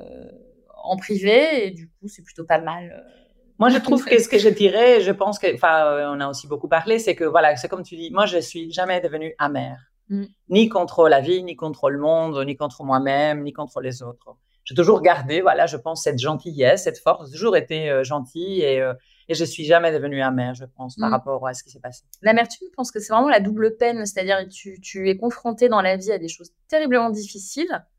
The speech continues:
Speaker 1: Si, euh, alors évidemment, tu as des moments, ce qu'on disait avec, euh, Chantal, euh, lors de la précédente émission,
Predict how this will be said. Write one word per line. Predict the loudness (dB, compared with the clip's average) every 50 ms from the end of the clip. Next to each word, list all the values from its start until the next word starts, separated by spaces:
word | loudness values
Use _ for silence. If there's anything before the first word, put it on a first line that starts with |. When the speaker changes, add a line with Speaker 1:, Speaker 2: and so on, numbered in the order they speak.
| _ _ _ _ _ _ _ _ _ _
Speaker 1:
Si, | -8 -6 -6 -4 -2 -2 -2 -2 -2 -6 -8 -12 _ _ _ _
euh, | 4 6 8 8 8 8 6 6 4 4 2 0 -2 -4 -6 -8 -8 -10 -10 -10 -10 -8
alors | -6 -6 -6 -6
évidemment, | 0 2 2 4 4 2 -2
tu | -2 0 -2
as | 0
des | 0 -2
moments, | -2 0 0 -2 -2
ce | -6
qu'on | -6 -6
disait | -6 -6 -2 -2 0 0
avec, | 0 0 -2 -8 -10 -12
euh, | -12 -10
Chantal, | -10 -10 -10 -10 -6 -2 -2 -2 -2 -2 -8
euh, | -10 -12 -14 -18 -18 -20 -20 -20 _ _ _ _ _ _ _
lors | -20 -20 -20 _
de | -20
la | -20 -20
précédente | _ -20 -20 -20 -20 -16 -16 -16 -18 -18
émission, | -20 -18 -16 -14 -12 -10 -10 -12